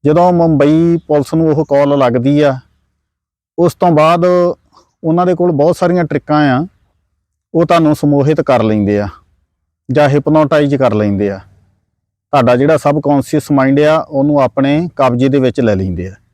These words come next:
ਉਸ ਤੋਂ ਬਾਅਦ ਇਹ ਗੱਲਾਂ ਸ਼ੁਰੂ ਹੋਈਆਂ,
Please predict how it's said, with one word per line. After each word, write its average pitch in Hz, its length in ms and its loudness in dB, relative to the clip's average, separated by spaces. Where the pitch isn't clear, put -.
ਉਸ 156 140 0
ਤੋਂ 170 160 0
ਬਾਅਦ 156 300 2
ਇਹ 156 140 0
ਗੱਲਾਂ 147 280 0
ਸ਼ੁਰੂ 160 280 0
ਹੋਈਆਂ, 147 440 0